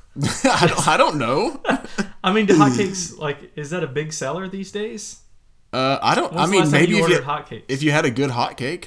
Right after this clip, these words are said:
Speaker 1: Okay.
Speaker 2: I mean, I'd be, I'd be, I, I might be interested in it. I don't know.
Speaker 1: <laughs> I just, maybe we need a new saying, is
Speaker 2: I
Speaker 1: what
Speaker 2: mean,
Speaker 1: I'm s-,
Speaker 2: jeez.
Speaker 1: that's all I'm getting. <laughs> I'm not coming down on you.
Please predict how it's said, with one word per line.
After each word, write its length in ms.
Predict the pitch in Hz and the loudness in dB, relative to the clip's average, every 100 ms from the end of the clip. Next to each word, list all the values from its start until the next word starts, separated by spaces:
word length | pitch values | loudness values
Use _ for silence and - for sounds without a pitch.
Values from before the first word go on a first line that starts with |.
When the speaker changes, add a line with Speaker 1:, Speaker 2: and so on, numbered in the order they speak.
| - | -14
Speaker 1:
Okay. 140 | 139 - - - | -12 -8 -8 -8
Speaker 2:
I 120 | - | -6
mean, 160 | 131 123 | -2 0
I'd 160 | 113 143 | 0 -2
be, 80 | 147 131 | -4 -2
I'd 140 | 135 | -2
be, 160 | 165 156 | -2 -4
I, 180 | 110 143 - | -4 -4 -4
I 40 | 135 | -4
might 220 | 151 95 | -2 -2
be 140 | 123 110 | -2 -4
interested 480 | 110 107 110 - | -4 -6 -6 -6
in 120 | 101 123 | -6 -4
it. 80 | 131 | -4
I 80 | 107 | -4
don't 160 | 190 | -4
know. 280 | 98 92 139 | -4 -6 -8
Speaker 1:
<laughs> 40 | - | -8
I 40 | |
just, 160 | 185 190 | -6 -4
maybe 160 | 196 185 | -4 -4
we 120 | 175 | -4
need 140 | 165 | -4
a 60 | 143 | -4
new 160 | 127 113 | -6 -8
saying, 400 | - 104 101 101 - | -8 -8 -8 -12 -14
is 120 | 120 | -8
Speaker 2:
I 60 | |
Speaker 1:
what 60 | 127 | -2
Speaker 2:
mean, 100 | 139 | 0
Speaker 1:
I'm 60 | 117 | -2
s-, 140 | 110 - - | -6 -18 -20
Speaker 2:
jeez. 540 | 104 127 190 147 76 57 | -12 -8 -6 -8 -10 -10
Speaker 1:
that's 140 | - | -8
all 120 | 156 135 | -6 -6
I'm 60 | |
getting. 160 | 135 139 - | -2 -2 0
<laughs> 60 | |
I'm 120 | 269 | 2
not 180 | 262 320 | 4 4
coming 240 | - 220 151 | 2 -4 0
down 200 | 185 196 | 0 -2
on 120 | 120 | -4
you. 160 | 110 | -8